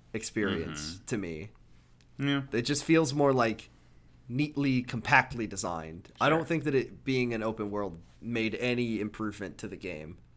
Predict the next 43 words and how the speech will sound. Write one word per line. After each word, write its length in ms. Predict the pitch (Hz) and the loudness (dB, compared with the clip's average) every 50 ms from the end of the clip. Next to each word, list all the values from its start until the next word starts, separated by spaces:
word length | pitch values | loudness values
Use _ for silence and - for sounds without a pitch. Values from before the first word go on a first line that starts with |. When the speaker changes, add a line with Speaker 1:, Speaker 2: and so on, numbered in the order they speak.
| - - - - - - - - - - - - - - - | -20 -20 -20 -20 -20 -20 -20 -20 -20 -20 -20 -20 -14 -6 -2
Speaker 1:
And 160 | 110 117 120 | -2 0 0
if 140 | 123 127 127 | -2 -2 -4
it 100 | 120 107 | -8 -2
wanted 320 | 123 - 131 202 196 175 | 4 6 6 8 6 4
it 100 | 143 120 | 2 0
to 80 | - 123 | -2 -2
be 100 | 120 120 | 0 0
an 60 | 110 | 0
open 240 | 107 98 - 104 98 | 0 -2 -4 -4 -4
world, 240 | 98 98 98 104 104 | -2 -2 -2 -2 -4
then 120 | 113 113 | -4 -6
at 80 | 117 120 | -4 -2
least 200 | 151 160 160 - | -4 -4 -2 0
have 140 | 190 180 165 | 0 -2 0
the 80 | 156 143 | 0 0
one 200 | 135 135 135 131 | 0 0 0 0
where 100 | 127 127 | 0 0
you 60 | 120 | 0
get 140 | 123 127 - | -2 -2 -4
to 80 | 123 | -4
drive 280 | 107 117 110 110 107 110 | 0 4 4 4 4 4
around 160 | 110 107 104 101 | 2 0 0 0
in 60 | 90 | -4
a 40 | 90 | -4
car. 420 | - - 98 92 80 71 76 95 104 | -2 0 0 0 0 0 -4 -6 -6
Speaker 2:
Yeah. 80 | 101 101 104 | -6 -8 -4
Speaker 1:
So 80 | 120 160 | -2 0
Speaker 2:
Mister 140 | 170 180 302 | 0 2 4
Speaker 1:
it's 40 | - | 8
Speaker 2:
Freeze 140 | - 156 151 | 10 10 10
Speaker 1:
like, 40 | - | 10
Speaker 2:
part 120 | - - - | 8 6 6
was 100 | - - | 6 6
fun, 140 | - 92 87 | 6 6 6
Speaker 1:
there's 140 | 87 87 | 4 2
Speaker 2:
though. 60 | - - - - - - - - - - - - - - - - - - - - - - - - | -2 -6 -12 -20 -20 -20 -20 -20 -20 -20 -20 -20 -20 -20 -20 -20 -20 -20 -20 -20 -20 -18 -10 -4
Speaker 1:
Oh, 220 | - 185 190 185 | 0 2 4 4
Mister 240 | 190 220 220 220 302 | 4 4 4 4 2
Freeze 180 | 254 254 220 - | 0 0 2 4
part 140 | 175 143 120 | 4 4 4
was 180 | 120 113 - | 4 2 0
kinda 180 | - 98 87 90 | 0 -2 -4 -4
cool. 320 | - - - - 117 - | -6 -12 -12 -12 -12 -14